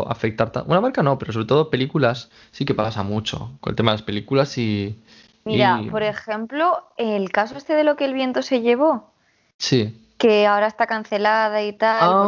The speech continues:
Speaker 2: porque
Speaker 1: sí, sí, sí,
Speaker 2: por el
Speaker 1: sí.
Speaker 2: tema del, de la esclavitud y toda la vaina.
Speaker 1: Sí.
Speaker 2: En ese caso, no sé hasta qué punto tiene sentido, ¿no? Cancelar,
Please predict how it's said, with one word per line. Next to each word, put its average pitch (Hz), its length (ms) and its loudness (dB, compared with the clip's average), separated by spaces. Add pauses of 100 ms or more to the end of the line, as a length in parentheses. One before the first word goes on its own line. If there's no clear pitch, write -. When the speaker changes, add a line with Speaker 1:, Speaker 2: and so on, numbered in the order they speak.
Speaker 2:
porque 180 500 -2
Speaker 1:
sí, - 0 -
sí, 120 120 2
sí, 113 80 0
Speaker 2:
por 110 100 -2
el 113 60 0
Speaker 1:
sí. - 80 -10
Speaker 2:
tema 196 240 0
del, 185 640 -2
de 175 460 0
la 170 80 2
esclavitud 208 1000 2
y 196 300 0
toda 196 200 2
la 185 120 4
vaina. 196 380 0 (380)
Speaker 1:
Sí. 113 140 -10 (100)
Speaker 2:
En 202 220 4
ese 277 320 2
caso, 302 580 0 (160)
no 202 380 0
sé 403 120 2
hasta 427 300 2
qué 180 140 2
punto 170 680 0 (720)
tiene 196 320 4
sentido, 185 640 2
¿no? 190 160 2
Cancelar, 180 540 0